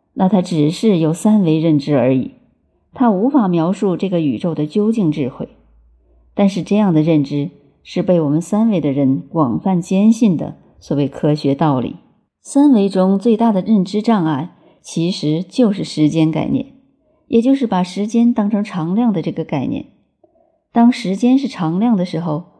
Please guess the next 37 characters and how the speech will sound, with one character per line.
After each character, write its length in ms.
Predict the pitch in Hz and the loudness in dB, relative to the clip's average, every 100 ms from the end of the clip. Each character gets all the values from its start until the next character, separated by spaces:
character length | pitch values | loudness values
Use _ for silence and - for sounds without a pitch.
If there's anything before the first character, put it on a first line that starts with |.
| _ _ | _ _
我 120 | - | 0
们 120 | 190 190 | 0 2
对 160 | 208 | 2
微 260 | 202 247 277 | 2 2 2
观 180 | 214 190 | 2 0
世 160 | - | -4
界 140 | 185 190 | -4 -2
的 140 | 160 | -2
理 220 | 147 151 | 0 0
解 120 | 196 | -2
的 120 | 202 - | -4 -2
障 240 | 202 165 | -2 -2
碍， 320 | - 165 180 _ _ _ | -4 -8 -12 _ _ _
是 180 | - 170 | -8 0
因 160 | 180 | 2
为 120 | 185 170 | 2 0
时 200 | - 175 | -2 -2
间 300 | 196 196 202 | 0 0 0
分 260 | 202 226 | 2 2
辨 180 | 226 190 | 4 0
率 120 | 180 | -2
不 160 | 165 160 | -4 -4
够 280 | 185 220 147 | -2 -2 -2
了。 160 | - _ _ _ _ _ _ _ | -8 _ _ _ _ _ _ _
在 180 | - 254 | -2 2
有 220 | 226 185 | 4 2
限 220 | 190 262 233 | 0 2 2
的 200 | 196 185 | 2 -2
最 260 | - 285 | -2 -2
短 240 | - 180 139 | 0 0 0
的 100 | 170 | -2
时 200 | - 175 | -6 -4
间 180 | 190 | -2
间 240 | 196 240 247 | 0 2 2
隔 140 | 190 | 2
里 120 | 160 | 2
面， 280 | 135 151 156 | 0 0 -2